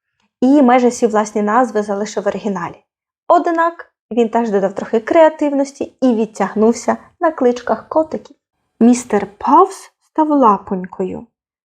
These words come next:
Сноуі став білосніжкою,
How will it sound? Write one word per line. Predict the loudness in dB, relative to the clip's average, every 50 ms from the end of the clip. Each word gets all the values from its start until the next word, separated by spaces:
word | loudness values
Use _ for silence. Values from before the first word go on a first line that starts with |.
| _
Сноуі | _ -10 -2 2 4 4 6 6 4 4 2 0 0 0 -2 -2 -6 _ _ _ _ _ _ _
став | _ _ 0 0 2 4
білосніжкою, | 4 4 4 4 2 0 -2 -2 -2 -2 -4 -8 -12 -10 -10 -8 -8 -8 -10 -14